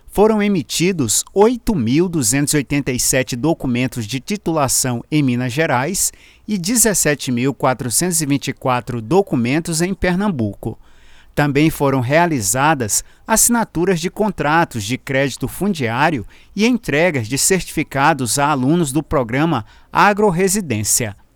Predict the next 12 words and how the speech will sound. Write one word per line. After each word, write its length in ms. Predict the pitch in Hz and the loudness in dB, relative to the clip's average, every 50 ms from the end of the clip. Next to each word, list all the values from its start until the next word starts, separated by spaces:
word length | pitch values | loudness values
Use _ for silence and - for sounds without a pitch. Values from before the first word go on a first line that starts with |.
| _ - - | _ -6 -2
O 120 | 135 131 | -2 -2
Banco 360 | 113 107 135 139 151 143 - | 0 0 2 2 2 2 0
do 160 | 131 117 139 160 | -2 -2 0 0
Nordeste 800 | 175 151 117 95 92 95 120 131 151 170 165 - - - 104 - - - - _ _ - | 0 0 0 -2 -4 -2 0 2 2 2 0 -2 -6 -8 -8 -10 -12 -20 -20 _ _ -2
assinou 460 | 214 233 - - 190 156 131 135 127 | -2 0 0 0 0 0 0 0 0
contratos 580 | - 147 147 127 - 131 131 135 - - 120 | 0 0 -2 0 0 0 0 0 0 -2 -4
de 140 | 107 139 147 | -4 -4 -2
financiamento 760 | - - 180 180 170 165 - - 160 131 120 123 135 131 - | -2 -2 0 2 2 2 2 2 0 0 0 0 -2 -2 -2
rural 480 | 135 127 160 156 127 117 123 143 170 180 - - - _ _ | -2 -2 0 0 0 2 2 2 2 0 -4 -10 -20 _ _
nas 280 | - 143 147 151 - | 0 2 2 2 2
categorias 760 | - 156 139 - 143 143 131 139 127 120 120 120 120 110 - - - - | 2 2 0 0 0 0 0 0 0 0 0 0 0 0 -2 -4 -4 -2
Agroamigo 1040 | - 139 139 151 156 131 131 131 123 120 117 110 113 127 139 170 185 180 208 214 - | 2 4 4 4 4 4 2 0 2 2 0 0 2 2 2 2 2 0 -2 -4 -6